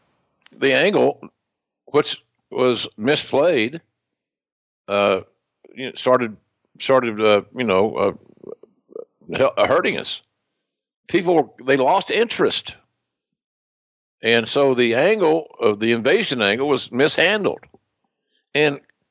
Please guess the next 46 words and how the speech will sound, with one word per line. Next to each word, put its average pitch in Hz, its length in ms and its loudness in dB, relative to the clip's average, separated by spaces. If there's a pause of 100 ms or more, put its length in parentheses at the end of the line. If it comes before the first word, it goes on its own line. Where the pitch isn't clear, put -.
(260)
it 139 260 -2
didn't 202 300 -2
have 156 560 2
everything 147 580 0
to 113 80 -6
do 117 240 2
with, 98 140 0 (200)
well, 127 320 2
you 131 60 0
didn't 131 220 -2
have, 120 140 2
if 98 100 -8
you 151 160 0
had 139 100 0
Hall 143 320 0
and 110 140 -6
Nash 135 420 0
and 95 100 -12
Hogan 120 420 -2
and 92 200 -6 (420)
Go-, 117 220 2
and, 101 380 0
uh, 95 80 0
Goldberg 104 1080 0
and 85 280 -12
Sting 135 640 0
and, 87 160 -8 (1040)
eh, 120 200 -2
what, 123 280 2
well, 127 200 0
what 127 140 2
an 113 80 -2
Einstein 110 460 0
you 92 180 0
are 78 100 2
if 76 60 -10
you 92 80 -14
believe 78 300 -6
that. 78 240 -10 (800)
Of - 100 -18
course - 300 4
you 87 80 -2
would 78 100 0
have 71 80 -6
done 73 180 0
better. 73 360 -4